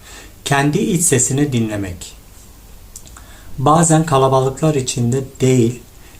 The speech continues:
kendi içindeki sessizlikte aradığın cevabı bulursun.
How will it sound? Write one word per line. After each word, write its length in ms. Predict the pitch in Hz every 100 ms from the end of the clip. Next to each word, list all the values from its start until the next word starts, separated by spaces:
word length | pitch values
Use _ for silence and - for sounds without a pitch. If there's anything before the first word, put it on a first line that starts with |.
| -
kendi 360 | - 123 131 160
içindeki 640 | 143 120 120 117 113 165
sessizlikte 1200 | 160 - 117 - - 117 113 117 117 - 127 113 87 -
aradığın 520 | 151 120 110 117 110 107
cevabı 500 | 107 104 107 113 117
bulursun. 520 | 113 120 - -